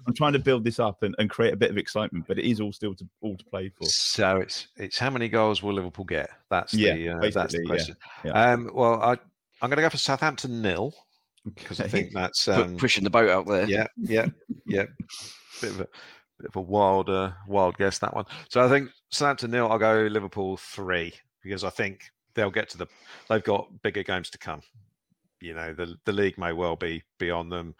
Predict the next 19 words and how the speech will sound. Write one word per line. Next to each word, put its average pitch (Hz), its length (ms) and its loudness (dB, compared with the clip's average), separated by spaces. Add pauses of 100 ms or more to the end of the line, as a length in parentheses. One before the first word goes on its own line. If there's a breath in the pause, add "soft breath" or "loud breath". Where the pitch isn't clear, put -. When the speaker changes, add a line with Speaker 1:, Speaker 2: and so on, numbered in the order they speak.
(280 loud breath)
Speaker 2:
They've 87 100 -4
got 87 120 -8
Champions 80 420 -6
League 82 180 -6
to - 80 -16
come. 85 280 -8
So 85 320 -4
it 101 40 0
wouldn't 101 200 0
surprise 87 400 -4
me 82 100 -8
if 80 80 -10
they 87 100 -4
get 80 160 -6
to - 80 -14
the 78 80 -16
point 82 300 -14
where 82 200 -6
they're, 80 380 -6